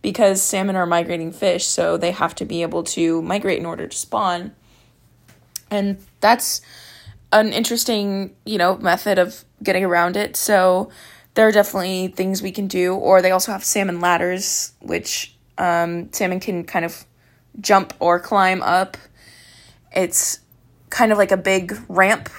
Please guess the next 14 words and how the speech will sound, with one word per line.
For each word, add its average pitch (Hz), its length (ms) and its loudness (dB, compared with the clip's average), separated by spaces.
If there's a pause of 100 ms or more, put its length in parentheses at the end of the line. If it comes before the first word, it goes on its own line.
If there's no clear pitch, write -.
(120)
with 196 160 -2
a 214 40 -2
bunch 202 280 0
of 196 420 0
water 185 280 4
flowing 202 320 -2
down 196 240 2
it 202 240 -4
that 196 120 -4
they 196 140 -2
can 208 160 -6
swim 208 240 -2
up. 226 200 0 (800)
And 190 680 -2